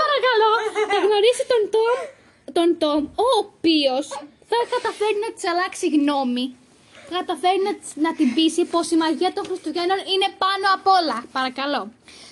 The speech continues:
Και θα περάσουμε και σε μια τελευταία ταινία, όπου είναι το, αν θέλετε, δείτε την για να καταλάβετε πραγματικά το νόημα αυτής της ταινίας. Δεν ξέρω αν το είπα πάρα πολύ καλά.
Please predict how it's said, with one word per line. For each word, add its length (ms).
Και 120
θα 80
περάσουμε 380
και 180
σε 120
μια 200
τελευταία 420
ταινία, 400
όπου 240
είναι 340
το, 140
αν 60
θέλετε, 340
δείτε 240
την 100
για 120
να 80
καταλάβετε 500
πραγματικά 560
το 120
νόημα 300
αυτής 180
της 100
ταινίας. 280
Δεν 140
ξέρω 180
αν 120
το 60
είπα 120
πάρα 200
πολύ 180
καλά. 300